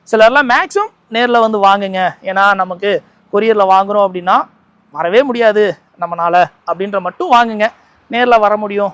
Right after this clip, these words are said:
அப்படின்னா இந்த பக்கம் வந்து வாங்கிக்கலாம். ஏன்னா நீங்க ஐயப்பன் கோயில் போறீங்க அப்படின்னா இந்த பக்கம் தான் டிராவல் பண்ணுவீங்க. நிறையா ஒரு தேக்கடிப்பு டூர் போறீங்க அப்படின்னா இந்த பக்கம் டிராவல் பண்ணுவீங்க. அப்போ வந்து நீங்க இறங்கி என்ன பண்ணலாம், விசிட் பண்ணி வாங்கிக்கலாம். இந்த மாதிரி பேசிட்டே போலாங்க.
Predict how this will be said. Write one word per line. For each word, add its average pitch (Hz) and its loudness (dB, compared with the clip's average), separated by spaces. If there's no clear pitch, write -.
அப்படின்னா 175 -2
இந்த 160 -8
பக்கம் 170 -6
வந்து 160 -4
வாங்கிக்கலாம். 160 -6
ஏன்னா 196 0
நீங்க 190 -10
ஐயப்பன் 202 -4
கோயில் 180 -6
போறீங்க 180 0
அப்படின்னா 175 -8
இந்த 165 -8
பக்கம் 170 -4
தான் 170 -6
டிராவல் 165 -2
பண்ணுவீங்க. 156 -8
நிறையா 226 2
ஒரு 208 -4
தேக்கடிப்பு 226 -2
டூர் 202 -2
போறீங்க 180 -2
அப்படின்னா 170 -6
இந்த 160 -10
பக்கம் 165 -8
டிராவல் 160 -2
பண்ணுவீங்க. 151 -12
அப்போ 202 -4
வந்து 220 -6
நீங்க 202 -10
இறங்கி 185 -6
என்ன 170 -6
பண்ணலாம், 165 -8
விசிட் 190 -8
பண்ணி 185 -6
வாங்கிக்கலாம். 170 -4
இந்த 165 -18
மாதிரி 170 -8
பேசிட்டே 190 -6
போலாங்க. 185 0